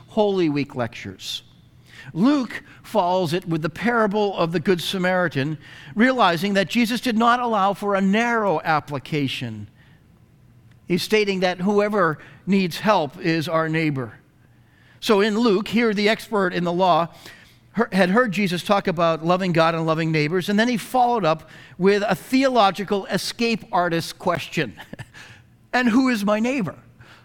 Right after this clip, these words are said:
I don't know about you, but I think this guy is absolutely brilliant because he's hearing this statement from Jesus that here's the second greatest commandment, and he's trying to figure out, "How do I narrow this down?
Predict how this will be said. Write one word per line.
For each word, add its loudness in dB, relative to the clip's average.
I 2
don't 0
know 2
about 0
you, 0
but 0
I 4
think -2
this 0
guy 2
is 0
absolutely 0
brilliant -2
because -2
he's 0
hearing 2
this -2
statement -2
from 0
Jesus 0
that -2
here's 0
the -4
second -2
greatest 0
commandment, -2
and 4
he's 2
trying 0
to 0
figure 0
out, 4
"How 2
do 2
I 2
narrow 2
this 0
down? -2